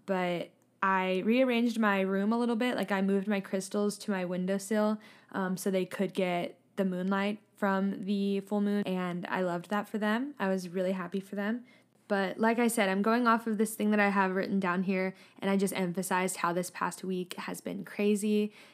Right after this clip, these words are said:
and how really with growing and changing so much, there are so many parts of yourself that you uncover and things that you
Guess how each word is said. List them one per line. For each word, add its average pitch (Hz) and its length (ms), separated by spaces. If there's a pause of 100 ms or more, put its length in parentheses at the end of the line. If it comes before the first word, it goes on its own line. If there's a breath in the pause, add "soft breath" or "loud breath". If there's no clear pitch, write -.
(120 loud breath)
and 190 400
how 185 460
really 240 420
with 214 320
growing 226 420
and 208 140
changing 202 440
so 240 200
much, 240 320 (400 loud breath)
there 233 220
are 226 280
so 226 460
many 220 260
parts 208 380
of 208 80
yourself 233 560
that 214 140
you 202 260
uncover 202 800 (380 loud breath)
and 202 500 (220)
things 214 380
that 208 180
you 190 580